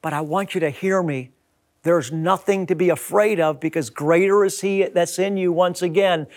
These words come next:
than he that's in the world. Don't be ignorant of the schemes of the devil. When you understand the nature of the battle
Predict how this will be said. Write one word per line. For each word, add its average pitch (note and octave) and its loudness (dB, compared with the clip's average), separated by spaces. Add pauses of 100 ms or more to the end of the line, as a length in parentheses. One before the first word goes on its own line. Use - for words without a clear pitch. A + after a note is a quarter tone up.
(120)
than D#3+ 0
he E3+ 2
that's D3+ 0
in D#3 -2
the D3 0
world. D3+ 2 (400)
Don't F#3+ 0
be A3 4
ignorant G3 2
of F#3 -2
the F3+ 0
schemes F3+ -2
of F3+ -2
the F3+ 0
devil. D3 0
When E3 -2
you E3+ -2
understand A3+ 0
the E3 2
nature F#3+ 0
of E3+ 0
the E3+ 2
battle E3+ 2